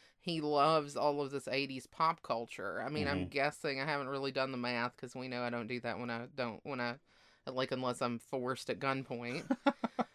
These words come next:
Speaker 1: But I'm guessing he's around the same age we are. And, uh, w-, at the time that his mother passes and he's kind of swept away from Earth by Yondu and the Ravager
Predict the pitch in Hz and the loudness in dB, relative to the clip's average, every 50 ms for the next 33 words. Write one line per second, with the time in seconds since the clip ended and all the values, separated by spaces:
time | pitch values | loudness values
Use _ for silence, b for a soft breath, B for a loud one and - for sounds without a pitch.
0 | B B B B B B B B B 147 160 160 165 160 160 156 165 185 180 165 | B B B B B B B B B 4 6 6 6 6 4 4 6 6 6 6
1 | - - 156 156 165 160 151 135 143 131 127 127 123 120 - 135 123 120 117 117 | 6 4 2 2 2 0 0 0 2 2 2 2 2 0 2 2 2 2 2 -2
2 | 113 - 117 101 120 101 73 62 64 71 - - _ _ _ _ _ _ _ _ | -4 -4 -6 -6 -6 -6 -6 -8 -8 -10 -10 -12 _ _ _ _ _ _ _ _
3 | - 156 147 139 143 139 135 139 135 - - - - - 160 147 135 131 135 135 | 2 4 4 6 6 4 4 2 0 -4 -8 -10 -4 0 2 2 4 4 2 2
4 | 139 151 143 - 147 151 - 151 - 180 160 151 151 151 143 131 151 131 131 151 | 2 2 2 2 2 0 0 0 2 4 6 6 6 6 4 2 2 0 0 2
5 | 135 135 139 131 123 - 156 127 127 139 139 - - 139 120 135 127 127 139 123 | 2 2 2 2 0 4 4 6 6 6 4 2 0 0 0 0 -2 -2 -2 -2
6 | 131 131 120 - - - 151 135 127 127 123 123 - - _ - - _ _ _ | -4 -4 -6 -8 -6 -2 0 2 2 2 0 -4 -6 -16 _ -20 -20 _ _ _
7 | _ _ _ - 110 135 135 - - - 151 135 135 135 - _ - 160 139 131 | _ _ _ -18 -16 -14 -12 -12 -10 -4 2 6 6 6 6 _ -2 0 4 6
8 | 131 131 131 - 139 117 - 131 143 139 131 139 151 - - 135 120 120 120 127 | 6 6 4 2 -2 -2 0 2 2 4 4 2 0 0 2 4 4 4 4 2
9 | 131 131 135 131 123 135 135 131 123 120 120 117 120 123 127 127 127 127 120 - | 0 0 0 0 0 0 0 0 0 -2 -2 -2 -2 -2 -2 -2 -4 -4 -6 -6
10 | 123 117 | -8 -8